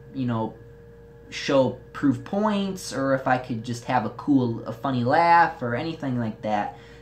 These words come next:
But it, it's, it's gonna be harder for me, and it, I would really appreciate it if, if maybe some of you guys know how to, how to, like,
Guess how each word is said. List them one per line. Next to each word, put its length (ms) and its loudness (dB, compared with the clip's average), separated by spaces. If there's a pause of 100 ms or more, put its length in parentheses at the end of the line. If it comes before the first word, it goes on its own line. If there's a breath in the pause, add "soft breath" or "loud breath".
(180 loud breath)
But 480 0 (920 loud breath)
it, 240 -2
it's, 460 -6
it's 220 -4
gonna 220 0
be 100 -6
harder 360 2
for 160 -6
me, 360 -2
and 240 -4
it, 300 -8
I 120 6
would 140 2
really 280 -2
appreciate 580 -2
it 140 0
if, 160 -8
if 280 -8
maybe 480 0 (120)
some 240 -6
of 60 -2
you 100 -4
guys 760 4
know 340 0
how 360 2
to, 400 -2 (520 loud breath)
how 180 4
to, 240 0
like, 320 -4